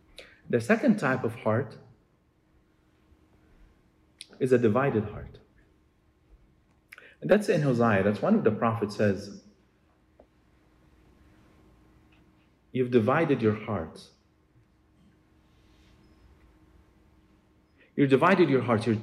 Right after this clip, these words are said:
too distracted by many, many things." You're too distracted by many things. You know what's the next, what's the rest of the verse? "Now you are found guilty."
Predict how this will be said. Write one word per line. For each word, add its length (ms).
too 120
distracted 760
by 220
many, 380
many 320
things." 520
You're 120
too 180
distracted 600
by 140
many 280
things. 440
You 80
know 80
what's 240
the 120
next, 360
what's 160
the 160
rest 240
of 140
the 60
verse? 400
"Now 220
you 80
are 140
found 340
guilty." 420